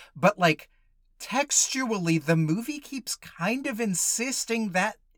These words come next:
is it. And, like, in a, like, five paragraph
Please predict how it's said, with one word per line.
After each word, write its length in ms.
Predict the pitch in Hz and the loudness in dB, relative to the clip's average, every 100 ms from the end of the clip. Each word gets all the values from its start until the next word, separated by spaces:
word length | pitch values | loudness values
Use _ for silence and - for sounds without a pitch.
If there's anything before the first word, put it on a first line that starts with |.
| - | -8
is 360 | 262 320 226 | -4 -2 -4
it. 420 | 226 302 330 247 - 180 - - _ | -6 -4 -2 -2 -6 -20 -20 -20 _
And, 240 | 214 220 | 0 0
like, 300 | 190 208 170 - | 0 -2 -2 0
in 180 | 196 | 2
a, 140 | 226 226 | 2 0
like, 340 | 220 208 170 - _ - _ _ - | 2 0 -2 -12 _ -20 _ _ -20
five 420 | - 202 220 240 | -6 2 2 2
paragraph 600 | - 233 240 214 220 226 | 0 0 2 2 4 2